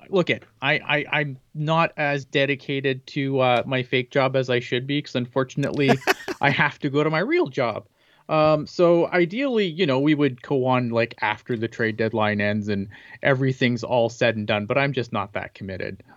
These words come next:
Speaker 1: Um, you know, the stipends don't match my actual wage, so, uh, here I am.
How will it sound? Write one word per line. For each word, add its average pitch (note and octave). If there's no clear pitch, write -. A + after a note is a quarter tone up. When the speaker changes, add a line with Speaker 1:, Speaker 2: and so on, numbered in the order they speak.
Speaker 1:
Um, G#2
you C3
know, G#2
the C3+
stipends B2+
don't G#2+
match A2
my G#2
actual G2+
wage, C#3
so, C#3+
uh, D3
here E3
I F3
am. B3